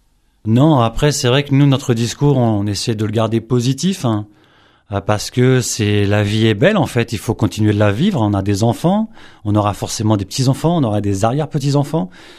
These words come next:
Donc on peut pas être négatif, hein. On sait où on met les pieds. Et le but, c'est de faire réagir les gens, euh, de manière positive, hein. Qu'ils aient un geste, en fait, instinctif, hein,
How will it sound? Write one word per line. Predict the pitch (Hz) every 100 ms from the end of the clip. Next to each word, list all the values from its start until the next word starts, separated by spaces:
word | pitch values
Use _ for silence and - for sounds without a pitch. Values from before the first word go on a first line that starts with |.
| - - -
Donc | 127 131
on | 120
peut | 135
pas | 127 165
être | 156
négatif, | 131 123 127 - 175 170
hein. | 110 107 - - _
On | 123
sait | - 170 196
où |
on | 185
met | 175
les | 170
pieds. | 165 - 143 143 120 107
Et |
le | 107 113
but, | 107 190
c'est | -
de | 123 123
faire | - 123
réagir | 113 113 95 117
les | 117
gens, | 107 127 123 101
euh, | 95 - - - -
de |
manière | 113 117 120 -
positive, | 113 98 110 202 202
hein. | 123 113 - - - - _
Qu'ils | 104 107
aient | 147 151
un | 131
geste, | 127 147 143
en | 127
fait, | 139 135
instinctif, | 120 - 117 110 190 190
hein, | 120